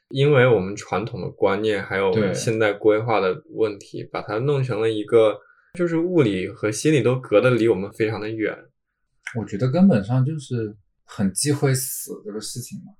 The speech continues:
Speaker 1: 另外一方面就是传统的那种观念上面，我觉得我们可能会想到这个对比的主要原因，其实还是因为我们来伦敦之后，突然一下就离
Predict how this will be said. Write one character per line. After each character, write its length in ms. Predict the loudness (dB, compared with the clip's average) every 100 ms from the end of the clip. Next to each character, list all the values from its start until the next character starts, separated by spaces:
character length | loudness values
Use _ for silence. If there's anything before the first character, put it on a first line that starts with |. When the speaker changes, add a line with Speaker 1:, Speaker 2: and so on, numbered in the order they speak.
| _ -4
Speaker 1:
另 160 | 4
外 160 | 6 6
一 60 |
方 180 | 2 -8
面 140 | -10 -10
就 80 |
是 140 | -12 -14
传 300 | -8 -6 -6
统 240 | -8 -12 -10
的 80 | -10
那 140 | -10
种 120 | -12 -10
观 180 | -6 -4
念 200 | -4 -6
上 180 | -8 -16
面， 140 | -16 -20 _ _ _ _ -4
我 100 | 0
觉 120 | 6
得 100 | 8
我 80 | 8
们 100 | 6
可 100 | 0
能 140 | 2
会 100 | 4
想 340 | 2 2 0 2
到 200 | 4 4
这 240 | 2 2
个 220 | 8 8 6 -2 _ 2
对 180 | 4 6
比 160 | 4
的 140 | 2 2
主 140 | 2
要 160 | 2 2
原 160 | 2 0
因， 80 |
其 160 | -2 -4
实 80 | -2
还 120 | -2
是 80 | 0
因 60 |
为 60 | 0
我 80 | 0
们 160 | -2
来 120 | -2 0
伦 200 | 0 -2
敦 140 | -2
之 140 | -2 0
后， 320 | 2 2 -2 _ _ _ _
突 140 | 6
然 160 | 6 6
一 40 |
下 220 | 2 -2 2
就 220 | 2 2
离 440 | 0 -6 -8 -10